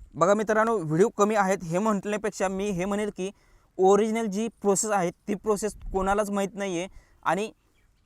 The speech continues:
खास करून जे नवीन नवीन यूट्यूबर आहेत किंवा जे जुने यूट्यूबर आहेत,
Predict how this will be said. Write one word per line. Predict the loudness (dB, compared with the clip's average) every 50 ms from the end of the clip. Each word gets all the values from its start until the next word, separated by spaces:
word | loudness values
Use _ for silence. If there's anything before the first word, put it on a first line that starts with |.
| _ _ _ _ _ 0
खास | 2 2 2 2
करून | 2 0 2 2 2
जे | 2 2 2 2 0 -4 -12 _ -8
नवीन | -4 -2 -2 -2 -2 -2
नवीन | -2 -2 -2 -4 -4 -6 -10 _
यूट्यूबर | -4 -2 0 0 0 2 4 4
आहेत | 4 2 0 -4 -4 _
किंवा | -2 0 0 0
जे | 0 0 0 0 0 -2 -6 _ _ _ -10 -4
जुने | -2 -2 0 0
यूट्यूबर | 0 0 0 0 2 2 4 4
आहेत, | 4 2 2 -2